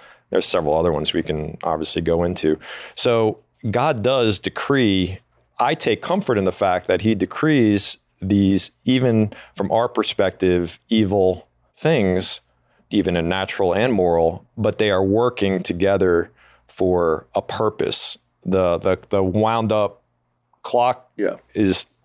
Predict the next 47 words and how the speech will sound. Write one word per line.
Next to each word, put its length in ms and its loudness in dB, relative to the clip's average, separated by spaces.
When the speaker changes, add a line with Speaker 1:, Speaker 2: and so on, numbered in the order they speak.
Speaker 1:
horrible 460 0
to 100 -6
me. 140 0
That 160 2
would 100 0
be 120 2
a 60 4
wicked 380 0
God, 240 2
in 60 -2
my 160 0
opinion, 340 0
because 320 0
now 220 0
it's 100 -2
just 220 0
like, 200 0
I 60 0
don't 260 2
know, 200 2
it 80 -2
sort 180 0
of 80 2
stinks 440 0
that 120 0
that 140 2
happened, 480 2
you 80 2
know, 160 0
but 200 -2
we 220 2
know 160 2
that 160 2
there 140 2
is 200 0
purpose 480 -2
in 120 -2
that. 180 -2
We 100 -4
could 360 -10
talk 260 -2
about 240 -2
some 180 -4
of 60 -4
those 160 0
purposes, 580 -4
but, 320 -2